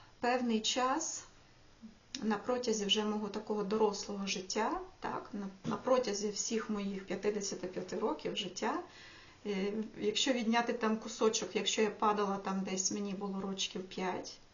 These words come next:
десь шість, і я ось на протязі вже цих ось, е, періоду цього я відчуваю, знаєте, м, я відслідила,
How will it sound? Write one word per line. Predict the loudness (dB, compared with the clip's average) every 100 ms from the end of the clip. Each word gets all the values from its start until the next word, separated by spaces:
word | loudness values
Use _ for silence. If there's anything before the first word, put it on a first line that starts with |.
| -14
десь | -8 -6 -4 -2
шість, | -2 0 -4 -6 -10 -16 -18 -20 -18 -18 -20 -14
і | -6
я | -2 0 2
ось | 0 -4
на | -4
протязі | -2 -2 -2 -4
вже | -2 0
цих | -2 -4 -8 -8
ось, | -6 -4 -6 -10
е, | -8 -6 -6 -6 -6 -8 -10 -8 -4
періоду | 0 2 2 0
цього | -2 -4 -2
я | -2
відчуваю, | -2 -2 -2 0 0 0 0 -4 -10 -18 -20 -20 -12
знаєте, | 0 2 2 0 -2 -2 -4 -8 -6
м, | -4 -4 -6 -8 -8 -6
я | -4 -4 -8 -16 -20 -20 -20 -12
відслідила, | -8 -6 -6 -4 -4 -2 0 0 -2 -4